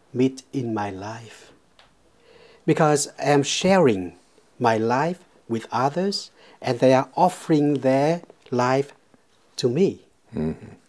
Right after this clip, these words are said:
Speaker 1: So gratitude for me in Buddhist terms is a kind of interdependence.
Speaker 2: Yeah.
Speaker 1: We are, we inter are, like Thich Nhat Hanh said, uh,
Speaker 2: Yeah.
Speaker 1: we inter are.
Speaker 2: Yes.
Speaker 1: So we are together.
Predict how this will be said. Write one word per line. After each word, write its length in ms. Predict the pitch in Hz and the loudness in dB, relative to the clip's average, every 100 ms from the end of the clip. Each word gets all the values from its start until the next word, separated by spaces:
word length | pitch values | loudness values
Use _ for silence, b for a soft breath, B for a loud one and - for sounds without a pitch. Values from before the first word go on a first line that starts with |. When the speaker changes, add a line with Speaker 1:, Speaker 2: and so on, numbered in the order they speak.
| b b b b | b b b b
Speaker 1:
So 340 | - 165 165 | 0 4 2
gratitude 760 | 165 170 175 151 147 147 139 - | 2 -2 0 -2 -2 0 0 0
for 180 | 156 | 0
me 440 | 127 135 147 160 160 - 123 | 4 4 4 2 -2 -10 -2
in 240 | 131 131 | 0 2
Buddhist 360 | 151 135 - - | 0 0 -4 -4
terms 300 | 139 131 131 | 0 0 0
is 240 | 131 - | -2 -4
a 60 | 104 | -6
kind 400 | - 139 139 107 | -6 -6 -4 -6
of 120 | - b b b _ | -8 b b b _
interdependence. 1900 | 165 180 202 180 - 165 160 160 160 143 120 120 - - 127 123 110 85 92 - _ B B - | -4 0 0 -2 0 2 2 0 -6 -12 -6 -6 -8 -6 -6 -6 -8 -12 -16 -20 _ B B -10
Speaker 2:
Yeah. 140 | 117 | -2
Speaker 1:
We 460 | 107 139 156 175 - _ _ _ _ | 4 6 6 4 -4 _ _ _ _
are, 560 | 123 123 131 131 135 - | -2 0 0 0 -2 -4
we 320 | 110 123 - - | 0 2 2 2
inter 400 | 165 147 127 - | 2 2 0 -4
are, 320 | 117 131 117 | 0 2 2
like 280 | 104 117 - | -2 -6 -6
Thich 180 | - - | -8 -2
Nhat 200 | 135 120 | 0 0
Hanh 360 | 123 113 104 - - | -2 -4 -4 -8 -12
said, 320 | - - - - | -12 -12 -12 -12
uh, 140 | - 131 - - | -12 -12 -18 -16
Speaker 2:
Yeah. 160 | - - - | -14 -10 -2
Speaker 1:
we 420 | 113 131 147 - - | 4 6 6 2 0
inter 460 | 139 143 131 110 - | 2 2 -2 -8 -8
are. 400 | 101 101 90 - _ _ - - - | -8 -6 -8 -12 _ _ -14 -14 -4
Speaker 2:
Yes. 320 | 90 87 87 | 0 0 2
Speaker 1:
So 180 | 117 104 | 2 4
we 240 | 110 123 | 4 6
are 120 | 117 | 4
together. 600 | - 98 110 107 90 85 | 0 -6 -6 -8 -12 -16